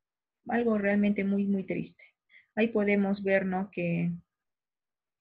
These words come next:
mira, acá dice, "El anciano es enterrado en el Pere La, La Chaisi, envuelto en una mortaja pagada por Rastignac y uno de sus amigos". Rastignac es Eugenio, está pagada por Eugenio, que vendió, como te digo, ¿no?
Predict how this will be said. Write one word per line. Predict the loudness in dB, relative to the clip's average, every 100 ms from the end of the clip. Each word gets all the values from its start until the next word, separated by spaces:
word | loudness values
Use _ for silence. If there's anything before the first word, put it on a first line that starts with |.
| _ _ _ -20 _ 0
mira, | 2 2
acá | 2
dice, | 2 4
"El | 4
anciano | 2 2 0
es | 0
enterrado | 0 2 4 4
en | 2 0
el | 0
Pere | 4 4 6 4
La, | 4 4 2 -2 -4
La | -4 -2
Chaisi, | 4 4 4 2
envuelto | 2 2 2
en | 4
una | 4 4
mortaja | 2 -2 0 0 0 0
pagada | 4 4 4 2
por | 0 0
Rastignac | 0 -2 -2 0 0 -2 -4
y | -2
uno | -2 -2
de | -6
sus | -8 -8
amigos". | -6 -8 -10 -20 _ -20 -8 0
Rastignac | 0 4 2 4 2
es | 2
Eugenio, | 2 0 0 2 0 -2 _
está | -16 -4
pagada | 0 2 2 2
por | -2
Eugenio, | -2 0 0 0
que | -2
vendió, | 0 0 0
como | -2 -4 -2
te | -2
digo, | -2 0 -2
¿no? | -2 -6